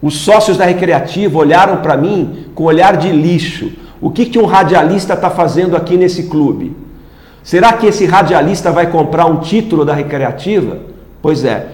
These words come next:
vinte anos se passaram, eu cresci na minha carreira e a Recreativa tá quebrada, jogada às traças. Vamos botar o time do Botafogo aí, porque a sociedade de Ribeirão Preto cobra muito, mas dá pouco, tá bom?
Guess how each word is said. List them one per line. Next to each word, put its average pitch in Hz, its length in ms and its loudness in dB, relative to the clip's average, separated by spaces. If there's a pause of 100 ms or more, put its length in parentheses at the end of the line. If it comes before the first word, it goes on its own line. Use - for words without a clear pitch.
(240)
vinte 165 300 -2
anos 156 180 0
se 135 100 -8
passaram, 190 840 0 (240)
eu 160 180 0
cresci 165 440 -2
na 196 120 2
minha 160 220 -2
carreira 175 760 -2
e - 60 -4
a 151 40 0
Recreativa 165 600 -2
tá 165 160 -4
quebrada, 127 560 -2
jogada 131 420 0
às - 120 -6
traças. - 720 -10 (580)
Vamos 240 240 4
botar 214 160 4
o 180 40 4
time 180 240 2
do 151 80 0
Botafogo 139 600 0
aí, 160 480 0
porque - 220 0
a - 40 0
sociedade 156 520 0
de 151 80 0
Ribeirão 143 300 0
Preto 170 300 -4
cobra 175 380 2
muito, 151 460 0
mas 139 160 -2
dá 160 140 0
pouco, - 560 -2 (260)
tá 101 80 -8
bom? 214 500 2